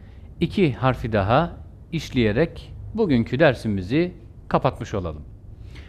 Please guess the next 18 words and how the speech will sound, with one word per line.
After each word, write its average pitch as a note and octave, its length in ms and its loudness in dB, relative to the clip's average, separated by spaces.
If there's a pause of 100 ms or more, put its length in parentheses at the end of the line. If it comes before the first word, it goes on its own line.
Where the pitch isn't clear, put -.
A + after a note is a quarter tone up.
(160)
O A3 140 6
iki G3+ 500 2
tane C3+ 300 6
harf, A#2 300 2 (120)
birbirinin C3+ 680 4
benzeri C3 420 4
olan G2 280 0
harfler, C3 720 2 (3000)
ismini G#3 720 4
dediğimiz F3+ 560 4
gibi C3+ 220 4
vermiyoruz. E3 840 4
Sadece F3 500 4
harekeyle D3+ 840 4
okunuşlarından C3+ 880 2
devam G2+ 260 2
ediyoruz. B2 580 0 (880)
Harfimiz G3+ 680 2